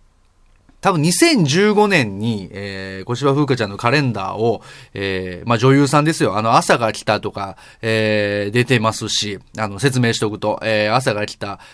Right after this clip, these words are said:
ていう朝ドラに出てましたし、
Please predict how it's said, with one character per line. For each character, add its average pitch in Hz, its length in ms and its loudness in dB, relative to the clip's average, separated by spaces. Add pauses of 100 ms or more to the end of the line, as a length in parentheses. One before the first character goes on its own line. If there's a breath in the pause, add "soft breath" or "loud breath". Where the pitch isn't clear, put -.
(220 loud breath)
て 120 80 -2
い 117 60 0
う 113 200 -2
朝 135 220 0
ド 135 100 4
ラ 143 120 6
に 147 100 0
出 151 100 2
て 165 140 0
ま 156 100 6
し - 140 -4
た 95 120 -6
し、 131 420 -2